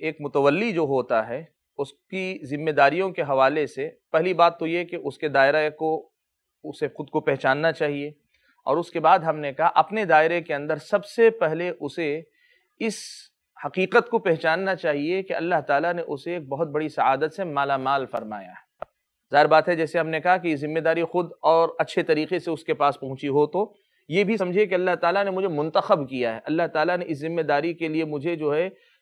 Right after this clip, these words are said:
चूज़ किया है, अल्लाह ताला ने लोगों के दरमियान से मेरा इंतखाब फरमाया इस जिम्मेदारी के लिए, एक बहुत बड़ी सआदत है, बहुत बड़ी सआदत है।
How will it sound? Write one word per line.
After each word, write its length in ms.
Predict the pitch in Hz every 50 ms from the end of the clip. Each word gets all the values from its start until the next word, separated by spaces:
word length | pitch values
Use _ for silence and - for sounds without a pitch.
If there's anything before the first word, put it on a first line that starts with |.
| _ _ -
चूज़ 260 | 202 220 208 160 -
किया 240 | - 147 135 123 110
है, 120 | 113 - _ _ -
अल्लाह 180 | 139 151 160 156
ताला 200 | 151 165 175 175
ने 20 | 165
लोगों 340 | 156 156 160 165 190 185
के 120 | 170 - 165
दरमियान 440 | 151 151 151 147 151 156 165 180 185
से 180 | 175 - 202 190
मेरा 380 | 147 139 135 143 165 190 214 208
इंतखाब 500 | - 185 165 175 170 - 160 156 165 151
फरमाया 440 | - 151 143 139 143 139 139 147 160
इस 200 | 165 - 185 170 143
जिम्मेदारी 560 | 147 156 147 147 139 131 127 123 127 131 120
के 120 | 107 120
लिए, 200 | 117 131 165 180 - _ _ _ _ _ -
एक 180 | 175 156 131 -
बहुत 300 | 151 147 147 202 202 160
बड़ी 260 | 143 175 180 165 156 147
सआदत 520 | - 165 127 123 135 127 123 120 110 - -
है, 100 | 113 107
बहुत 460 | 101 127 131 135 175 185 185 226 220 180
बड़ी 280 | 160 165 165 165 165 151
सआदत 460 | - - - 120 120 117 110 - - _ -
है। 120 | 90